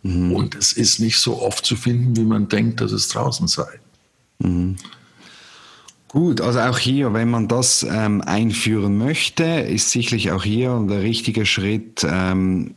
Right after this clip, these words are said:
Speaker 1: vielleicht mal klein testen, in einer Abteilung, bei einer ausgewählten Anzahl Mitarbeitern testen und schauen, wie es wäre, bevor man das natürlich über die ganze Firma ausrollen möchte. Auch hier agil vorgehen ist, äh, das Stichwort, ähm,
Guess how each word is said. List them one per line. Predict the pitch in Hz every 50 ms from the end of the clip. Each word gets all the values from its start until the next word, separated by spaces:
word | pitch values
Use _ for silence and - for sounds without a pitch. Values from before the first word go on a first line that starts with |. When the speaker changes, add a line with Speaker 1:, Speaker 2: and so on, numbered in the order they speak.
| _ _ _ - - - -
Speaker 1:
vielleicht | - - 95 98 101 95
mal | 101 98 95 92 90
klein | - - 113 117 113 127 131 131 139 135 127
testen, | - 107 117 120 127 123 - - - 127 120 120 117 117 113 104 - -
in | - 85 87
einer | 82
Abteilung, | 85 107 113 - - 110 107 104 104 107 104 104 104 104 101 101 95 92
bei | - 87 85
einer | 87 87 85 80 73 69 67 64 - - 73 87
ausgewählten | 98 95 - - 92 90 90 90 85 87 92 85 85 82 71 - - - - -
Anzahl | - - 71 92 90 - 87 85
Mitarbeitern | 104 139 147 123 147 135 120 127 120 120 120 117 113 - 117 110 110 98
testen | - - 107 104 107 - - - 107 98
und | 85 95 95
schauen, | - 101 92 90 92 92 90
wie | 90 90
es | 85 -
wäre, | - 90 92 98
bevor | 95 92 87 - 90 87
man | 90 92
das | 90 90 85
natürlich | 90 85 - 95 85 87 87
über | 95 80 82
die | - -
ganze | - 85 87 95 92 - 85
Firma | - 82 87 92 98 95 87 - - - - - -
ausrollen | - 80 90 92 - - 85 90 95 92 95 95
möchte. | 92 87 80 76 - - 78 78
Auch | 85 -
hier | 92 95 101 107 110 107 107 - - - - - - -
agil | - 101 120 123 - 156 156 151 156
vorgehen | - - 151 151 151 156 151 - 147 147 147 151 151 151 135
ist, | 120 131 127 - - - - -
äh, | 104 107 117 104 - - - - _ _ _ _ _ - - -
das | -
Stichwort, | - - 143 139 135 - - 131 135 135 139 147 139 - 98
ähm, | 90 107 107 107 107 107 107 107 107 104 95